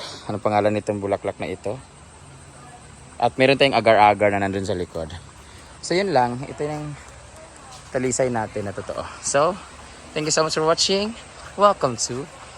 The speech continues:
Hinaguan Nature Park. Pero Hinaguan Farm lang dito. Kanang calling sa gumawa nito, pwedeng magpagawa ng Hinaguan Nature Park. Bayaran ko na lang. <laughs> Magkano po? Yan lang po.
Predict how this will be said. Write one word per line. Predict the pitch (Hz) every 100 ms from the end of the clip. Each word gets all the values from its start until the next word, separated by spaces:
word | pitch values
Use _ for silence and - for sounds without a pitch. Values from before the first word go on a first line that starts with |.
| - -
Hinaguan | 226 202 165 131 110 98 - -
Nature | 117 110 - 127
Park. | - 98 82 - -
Pero | 110 107
Hinaguan | 117 113 113 110
Farm | 110 110 104
lang | 98
dito. | 92 - 92 - - - - - - - -
Kanang | 131 117 117 107
calling | 123 131 139 147
sa | 139 127
gumawa | 113 117 120
nito, | 113 120 127 123
pwedeng | 139 160 151
magpagawa | 127 113 110
ng | 113 110
Hinaguan | 113 104 113 110 110
Nature | 110 - 110
Park. | - 107 113
Bayaran | 104 107 104 107
ko | 110
na | 101
lang. | 101 104 - 127 131 117 117
<laughs> | - 113 - - -
Magkano | 127 117 139 127
po? | - 95 - - - - - - - - - - - - 113
Yan | 120
lang | 139 147
po. | 131